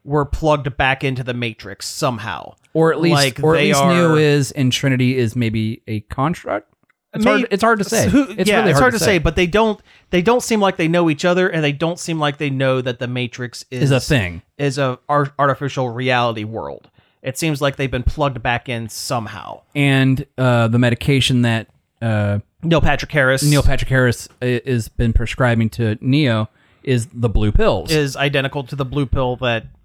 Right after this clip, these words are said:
Speaker 1: uh,
Speaker 2: Morpheus
Speaker 1: Morpheus.
Speaker 2: gave him in the first film.
Speaker 1: Yeah.
Speaker 2: Or offered him in the first film.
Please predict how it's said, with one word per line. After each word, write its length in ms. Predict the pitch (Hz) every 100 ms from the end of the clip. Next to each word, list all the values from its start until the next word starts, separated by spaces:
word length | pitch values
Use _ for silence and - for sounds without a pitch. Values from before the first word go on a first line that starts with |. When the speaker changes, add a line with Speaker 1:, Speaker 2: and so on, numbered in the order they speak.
| _
Speaker 1:
uh, 180 | 131 120 117 - _ _ _ -
Speaker 2:
Morpheus 460 | 147 139 127 127 127
Speaker 1:
Morpheus. 200 | 120 131
Speaker 2:
gave 140 | 127
him 140 | 127 123
in 80 |
the 80 | 120
first 300 | - 117 -
film. 340 | 175 135 92 98 _
Speaker 1:
Yeah. 160 | 131 104
Speaker 2:
Or 200 | 131 117
offered 320 | 131 127 120
him 160 | 104 104
in 80 | 95
the 80 | 98
first 280 | 101 92
film. 240 | - -